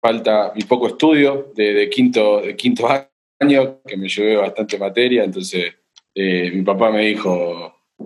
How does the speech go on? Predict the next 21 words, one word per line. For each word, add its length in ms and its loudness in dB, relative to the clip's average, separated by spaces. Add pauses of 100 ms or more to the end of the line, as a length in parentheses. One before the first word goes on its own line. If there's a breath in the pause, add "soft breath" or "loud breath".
"Tenés 240 -4
que 460 -2
aprobar 440 0
todo, 360 4
pasar 320 0
de 100 2
año, 240 2
terminar 340 -2
quinto 360 0
y, 380 -4 (140)
y 120 -10
seguir 240 0
con 100 -2
el 60 -2
fútbol". 300 2
Y 80 0
dije, 200 -6
"No, 160 -4
papá, 240 -6
voy 200 -6
a, 260 -2